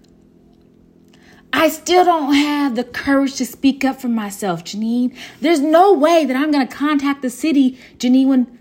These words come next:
my landlord isn't respecting my boundaries. There's no way that I'm gonna negotiate ten K more than my company is offering me." Sis, if that's you, I have a special gift for you.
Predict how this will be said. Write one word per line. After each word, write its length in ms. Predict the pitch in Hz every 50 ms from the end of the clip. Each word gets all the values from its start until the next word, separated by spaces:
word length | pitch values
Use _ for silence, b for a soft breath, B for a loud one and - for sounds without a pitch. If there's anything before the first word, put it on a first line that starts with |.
| _ -
my 160 | 262 269 285
landlord 640 | 285 285 302 311 311 302 285 285 277 277 269 - - -
isn't 500 | 262 277 247 247 269 254 - - - - _ _ _ _ _ _ _ -
respecting 580 | - 254 240 - - 294 285 285 - - 262 240
my 160 | 233 226 226
boundaries. 840 | 208 254 254 262 247 254 254 226 - 196 185 175 170 165 160 - B B B B B B B
There's 220 | - 302 330 302
no 340 | 254 294 311 339 349 349 339
way 280 | 311 269 311 320 330 311
that 100 | 262 285
I'm 120 | 285 269
gonna 140 | 269 285 285
negotiate 1120 | 269 262 247 202 202 277 285 311 302 285 - 294 269 262 254 254 247 247 240 - - - - B B B B B B B
ten 320 | - - 330 339 330 302 277
K 340 | - - - 311 302 294 277
more 400 | 254 240 233 269 277 285 285 269
than 280 | 247 240 247 240 233
my 480 | 233 233 233 226 233 226 226 226 214 - B B B B B B B
company 520 | - - 330 311 277 269 277 247 240 220
is 120 | 208 202 208 -
offering 720 | 233 262 277 285 269 - - 208 185 175 160 156 156 160
me." 340 | 160 156 139 127 - _ _ _ _ _ _ _ _ _ _ _ _ _ _ _ _ _ _ _ _ _ _ _
Sis, 600 | - - - 294 277 185 - - - - - - _ _ _ -
if 180 | 233 233 -
that's 320 | - 277 277 277 277 - -
you, 520 | 226 226 254 269 269 277 277 277 277 - _ _ _ _ _ _ _ _ _ _ _ _ _ _ _ _ _ _
I 120 | - 240 247
have 180 | 254 247 220
a 60 | 202 190
special 580 | 196 - - - - 233 233 - - 240 233
gift 400 | 202 175 - 214 202 190 196 -
for 260 | - - - 175 175
you. 460 | 170 160 156 165 165 170 147 - -